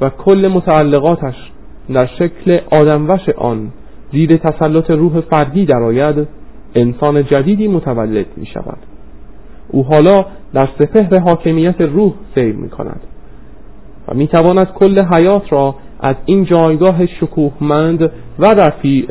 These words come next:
نظاره‌گر باشد. در این زمان آگاهی او بر طبقات معنوی حلقهٔ پنجم متمرکز شده است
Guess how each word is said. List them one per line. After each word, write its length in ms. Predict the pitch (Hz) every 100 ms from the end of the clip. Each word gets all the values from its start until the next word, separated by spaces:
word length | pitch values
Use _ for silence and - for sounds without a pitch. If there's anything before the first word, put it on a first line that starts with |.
| - - -
نظاره‌گر 640 | 131 123 131 110 113 165 202
باشد. 400 | 120 - 98 - - - - - - - - - - - - - - -
در 120 | -
این 140 | 131 135
زمان 340 | 135 160 175 170 - - 151
آگاهی 380 | 165 175 170 233
او 380 | 214 180 185 180 - - 143
بر 120 | 147
طبقات 500 | - 165 165 208 208
معنوی 560 | 185 151 151 147 180
حلقهٔ 460 | 180 160 139 147 165
پنجم 480 | 160 143 131 165 220
متمرکز 640 | 196 151 127 110 110 104
شده 280 | - - -
است 360 | - - -